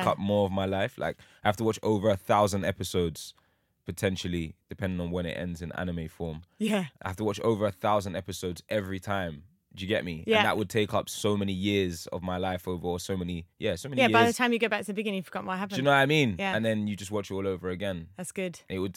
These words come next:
Speaker 2: it would, it'd probably get to, like, five or six watches, rewatches before I'm actually like, "Okay, I know what they're gonna say now."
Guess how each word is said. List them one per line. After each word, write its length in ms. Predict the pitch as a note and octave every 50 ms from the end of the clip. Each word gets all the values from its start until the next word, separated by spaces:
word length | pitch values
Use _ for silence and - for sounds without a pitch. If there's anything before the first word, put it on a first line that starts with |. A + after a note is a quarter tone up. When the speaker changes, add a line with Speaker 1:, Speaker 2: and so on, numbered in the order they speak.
| - -
Speaker 2:
it 80 | G2+ G2+
would, 160 | A2 G#2+ F#2+
it'd 140 | - - -
probably 240 | - A2 G2 G#2 G2+
get 180 | A2 G#2 - -
to, 80 | G2+
like, 180 | F#2+ F#2+ E2+ - _ _ - -
five 600 | - - - G#2+ G2 G2 G2 F#2 F#2 F2 - -
or 100 | - F#2
six 500 | F2+ - - - A2+ - - - - -
watches, 480 | F2 F#2+ G2 - - - F#2 F2 E2 D2+
rewatches 560 | - G2 G2 F#2+ F2+ - - - F#2 E2 -
before 400 | - F2 - - - F#2+ F#2 - -
I'm 160 | E2+ E2+ - -
actually 380 | - F#2 - - - F2+ F2 F2
like, 140 | D2 A#1 -
"Okay, 180 | F2 - E2+
I 80 | D#2+ E2
know 420 | E2+ E2+ F2 F2+ F2 E2 D#2+ E2 - _ _ _ _ _ _ _ _ _ _ _ _ _
what 200 | - E2+ - -
they're 80 | E2 F2+
gonna 160 | F2+ E2 D#2
say 220 | - - F2+ E2+
now." 240 | D2+ C#2 B1+ B1+